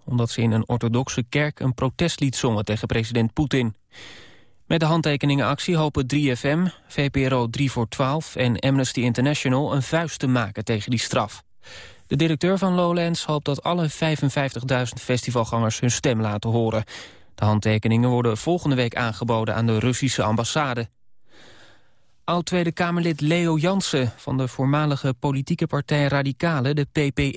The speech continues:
R, is overleden. Hij begon zijn politieke carrière bij de K V P.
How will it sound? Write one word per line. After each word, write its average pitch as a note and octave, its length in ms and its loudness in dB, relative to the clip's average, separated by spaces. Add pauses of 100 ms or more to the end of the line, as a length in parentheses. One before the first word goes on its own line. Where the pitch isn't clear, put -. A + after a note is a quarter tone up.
(160)
R, - 140 -10
is C3+ 300 -2
overleden. B2+ 600 2 (540)
Hij - 160 -6
begon B2 260 2
zijn A#2 160 2
politieke A2+ 480 -2
carrière A2 520 0
bij C3 120 2
de C3 80 -4
K - 100 -6
V C#3 300 0
P. C3+ 340 -2